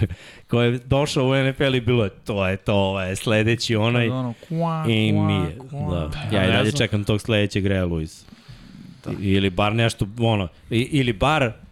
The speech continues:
Speaker 1: ovog Terrella Saggsa. Bar jednog od te dvojice da nađemo
Speaker 2: Dobro.
Speaker 1: duplikat.
Speaker 2: Bar
Speaker 3: Ja
Speaker 2: ti je baš visok.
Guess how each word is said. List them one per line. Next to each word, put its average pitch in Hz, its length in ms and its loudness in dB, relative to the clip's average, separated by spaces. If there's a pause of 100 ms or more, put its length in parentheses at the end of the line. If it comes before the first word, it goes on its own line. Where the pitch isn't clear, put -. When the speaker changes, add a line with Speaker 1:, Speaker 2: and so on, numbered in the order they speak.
(320)
Speaker 1:
ovog 107 680 0 (380)
Terrella 98 340 0
Saggsa. - 380 -4 (760)
Bar 123 260 0 (160)
jednog 135 360 0
od 131 140 0
te 139 120 2
dvojice 131 360 0
da 120 100 0
nađemo 117 400 0
Speaker 2:
Dobro. 170 200 2
Speaker 1:
duplikat. 107 380 0 (280)
Speaker 2:
Bar 127 200 0
Speaker 3:
Ja 135 140 -2
Speaker 2:
ti 143 120 -4
je 135 380 0
baš 123 280 -4
visok. 123 440 -6